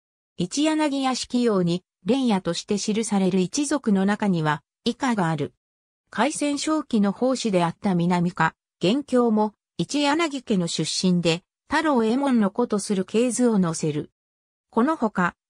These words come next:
芸藩収容によれば、広島藩浅野家に仕えた一柳家は、千高の次男、八左衛門通り邸の末裔とする家伝を有する。通邸の着村という一柳八左衛門町直が、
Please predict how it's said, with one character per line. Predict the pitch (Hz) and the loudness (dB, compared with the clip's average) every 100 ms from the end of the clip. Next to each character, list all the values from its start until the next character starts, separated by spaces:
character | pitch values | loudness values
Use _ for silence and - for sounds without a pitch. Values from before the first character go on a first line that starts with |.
| - | -2
芸 | 185 277 | 2 2
藩 | 294 277 269 | 0 -2 -2
収 | 262 254 | -2 0
容 | 240 240 | 2 2
に | 240 226 | 2 2
よ | 220 | 2
れ | 226 | 2
ば、 | 196 170 - _ _ | 2 2 -2 _ _
広 | - 202 294 | -4 0 0
島 | 320 285 277 | 0 -2 -2
藩 | 277 233 - | 0 0 0
浅 | 160 - 262 | -2 0 0
野 | 262 | 0
家 | 269 | 0
に | 254 254 | -2 -2
仕 | - 240 | -6 -2
え | 240 | -2
た | 214 165 | 0 -2
一 | 147 - | -2 -2
柳 | 233 233 202 175 | 0 2 0 0
家 | 185 156 | -2 -2
は、 | 143 143 _ _ | -2 -4 _ _
千 | - - 339 285 | -10 -4 -2 -2
高 | 226 185 | -2 -2
の | 165 | -2
次 | 151 202 | 0 2
男、 | 190 151 147 - _ | 2 2 -2 -10 _
八 | - 156 | -6 -2
左 | 269 277 | 0 0
衛 | 285 | 0
門 | 269 269 262 | 0 -2 0
通 | 254 254 | 2 2
り | 247 | 0
邸 | 269 254 | 0 0
の | 196 160 147 | 0 0 -4
末 | - 214 | -2 -2
裔 | 214 | -2
と | 208 | -4
す | - 208 | -2 -2
る | 208 | 0
家 | 196 | 0
伝 | 214 233 226 | 0 2 2
を | 214 | 2
有 | 202 208 | 0 -2
す | - | -2
る。 | 170 147 _ _ _ _ _ _ | -4 -4 _ _ _ _ _ _
通 | - 294 | -4 -2
邸 | - 254 220 | 0 2 2
の | 175 | 0
着 | - 190 - | 0 -4 -4
村 | - 269 254 | -4 -4 -2
と | 247 | -2
い | 240 233 | 0 0
う | |
一 | 208 160 - | 0 -2 -2
柳 | 233 240 196 165 156 | 0 2 0 0 -2
八 | 147 | -2
左 | - 277 277 | -2 0 2
衛 | |
門 | 247 247 240 | 2 0 0
町 | 240 226 | 0 0
直 | 196 208 170 | -2 -2 -2
が、 | 160 156 | -2 -2